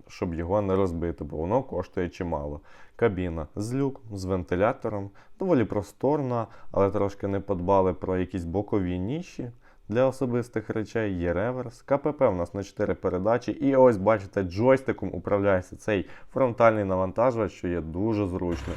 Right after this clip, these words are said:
І надвісні педалі. Вага міні-трактора самого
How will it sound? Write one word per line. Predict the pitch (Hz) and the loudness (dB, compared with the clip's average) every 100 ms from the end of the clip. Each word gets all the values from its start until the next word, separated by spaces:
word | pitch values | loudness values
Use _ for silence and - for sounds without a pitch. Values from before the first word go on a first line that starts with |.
| - | -2
І | |
надвісні | 151 131 95 87 71 95 101 | -2 0 -2 -2 -4 -6 -2
педалі. | 95 85 76 73 - - - - - - - - | 0 0 -2 -4 -8 -10 -10 -10 -10 -10 -10 -4
Вага | 104 135 143 139 | 2 4 6 4
міні-трактора | 107 107 107 113 110 - 113 110 | 4 0 0 4 4 2 0 0
самого | - 135 147 175 110 | 2 2 4 2 2